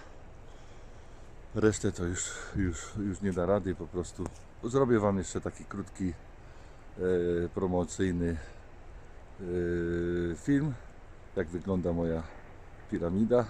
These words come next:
taka najładniejsza, która mi wyszła. E, oczywiście też już będzie, ona już nie jest do, do sprzedaży, ani, <clears throat> bo już jest zamówiona. Wszystkie, które robię, są zamówione. E,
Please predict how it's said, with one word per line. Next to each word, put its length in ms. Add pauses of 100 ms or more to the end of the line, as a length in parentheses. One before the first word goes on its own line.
(140)
taka 200
najładniejsza, 760
która 280
mi 160
wyszła. 360 (1160)
E, 220 (840)
oczywiście 400
też 240
już 160
będzie, 380 (600)
ona 180
już 200
nie 120
jest 300
do, 160 (640)
do 80
sprzedaży, 720
ani, 260 (420)
<clears throat> 440
bo 60
już 160
jest 140
zamówiona. 500 (1160)
Wszystkie, 280
które 300
robię, 220
są 180
zamówione. 440 (1000)
E, 280